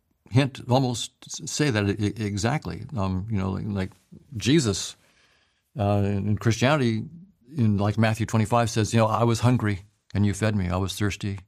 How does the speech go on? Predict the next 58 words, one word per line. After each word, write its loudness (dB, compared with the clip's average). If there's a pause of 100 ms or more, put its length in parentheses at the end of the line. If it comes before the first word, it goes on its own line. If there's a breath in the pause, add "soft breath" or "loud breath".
(380)
you -2
gave 0
me 0
something -2
to -6
drink. -4
I -2
was -6 (220)
a -6
foreigner 2
and 0
you 2
invited 0
me 2
in. 0 (580 soft breath)
I -2
was -4
sick -6
and -2
you -2 (160)
helped 0
me. 2
I 0
was 0
in 0
prison 2
and 0
you 2
visited 0
me." -6 (720 soft breath)
And 2
people, 4
he 2
says, 0
said, -2
asked 0
him, 2
"When 6
did 4
we 4
do 4
that?" 2
And 2
he 0
said, 0 (340 loud breath)
"Whenever 6
you 4
did 4
it -2
to 0
the 0
least -2
person, -2
you 0
did 0
it -6
to -4
me." -4